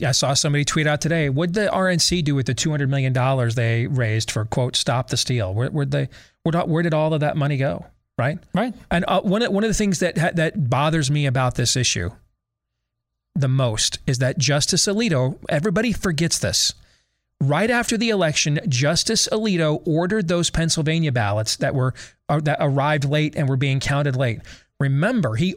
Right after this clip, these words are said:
Speaker 1: ordered them to be set aside.
Speaker 2: Right.
Speaker 1: Do you remember this?
Speaker 2: Yes.
Speaker 1: In anticipation that there would be a legitimate case
Speaker 2: Yeah.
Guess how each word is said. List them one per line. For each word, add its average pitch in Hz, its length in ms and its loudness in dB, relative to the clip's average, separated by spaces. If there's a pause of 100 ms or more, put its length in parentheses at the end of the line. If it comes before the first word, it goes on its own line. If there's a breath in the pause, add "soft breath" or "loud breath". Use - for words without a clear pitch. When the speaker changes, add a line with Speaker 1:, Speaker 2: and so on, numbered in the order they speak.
Speaker 1:
ordered 214 420 0
them 175 280 2
to 165 220 0
be 147 280 2
set 127 240 2
aside. 127 300 2
Speaker 2:
Right. 110 160 0
Speaker 1:
Do 139 60 2
you 156 80 2
remember 165 340 2
this? 233 300 2
Speaker 2:
Yes. - 300 -8
Speaker 1:
In 202 180 2
anticipation 190 1400 0 (720)
that 196 160 2
there 220 180 4
would 247 200 2
be 233 240 2
a 190 480 0
legitimate 175 840 0
case 190 640 0
Speaker 2:
Yeah. 170 160 -2